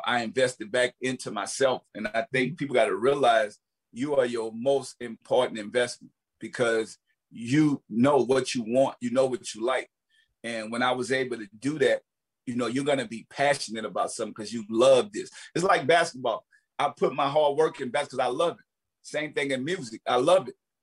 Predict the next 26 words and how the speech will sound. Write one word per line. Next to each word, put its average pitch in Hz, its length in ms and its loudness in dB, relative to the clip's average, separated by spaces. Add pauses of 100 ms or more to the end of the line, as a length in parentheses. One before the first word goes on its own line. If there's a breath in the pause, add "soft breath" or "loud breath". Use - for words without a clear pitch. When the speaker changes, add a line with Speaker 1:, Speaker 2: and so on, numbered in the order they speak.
(280)
Speaker 1:
And 123 280 -2
I 123 60 0
love 135 380 2
doing 165 320 0
it. - 100 -18
So 123 420 0
you - 300 -16
find 143 340 2
a 120 40 -2
business, 139 460 2
you 127 60 0
gotta 113 160 2
find 147 320 -2
a 143 60 -10
problem. 123 440 0 (360)
The - 60 -20
problem 160 440 2
was 127 240 0
first, 143 400 -4
you 131 80 -4
didn't 135 220 -6
see 123 440 -6 (480)
nobody 135 520 4
had 120 320 -2
hip 170 280 -4
hop 110 260 -4